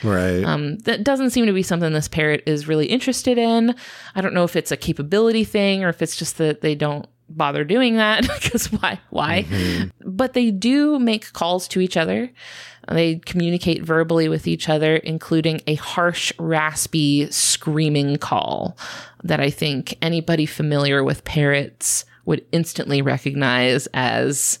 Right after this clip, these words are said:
Speaker 2: the noise of a parrot.
Speaker 1: <laughs>
Speaker 2: Anybody who has, like, lived or worked closely with parrots is like, "I know exactly what that sounds like."
Speaker 1: Is it a spooky sound?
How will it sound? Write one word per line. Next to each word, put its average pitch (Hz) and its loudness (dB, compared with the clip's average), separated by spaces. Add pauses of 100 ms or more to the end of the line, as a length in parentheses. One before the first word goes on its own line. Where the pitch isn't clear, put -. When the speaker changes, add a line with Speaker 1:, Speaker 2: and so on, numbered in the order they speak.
Speaker 2:
the 151 -2
noise 139 0
of 135 -2
a 127 -2
parrot. 127 -2 (540)
Speaker 1:
<laughs> - -6
Speaker 2:
Anybody 262 2
who 233 4
has, 208 2
like, 175 2
lived 170 2
or 160 4
worked 147 0
closely 147 0
with 139 2
parrots 139 0
is 143 0
like, 143 -2
"I 151 0
know 151 0
exactly - -2
what - -2
that - -8
sounds - -2
like." - -2
Speaker 1:
Is 95 -2
it 90 0
a 80 0
spooky 151 0
sound? 73 -4